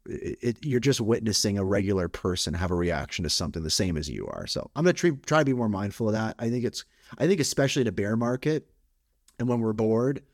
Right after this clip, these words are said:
kinda, like, jumping right to the,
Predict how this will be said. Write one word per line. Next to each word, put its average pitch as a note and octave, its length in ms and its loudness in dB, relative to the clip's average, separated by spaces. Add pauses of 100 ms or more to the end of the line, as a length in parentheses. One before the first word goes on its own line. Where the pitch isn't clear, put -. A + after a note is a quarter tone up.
(680)
kinda, C3 180 2
like, A2+ 220 2 (640)
jumping B2 640 2
right G#2 380 0
to A#2+ 120 2
the, F#2+ 400 0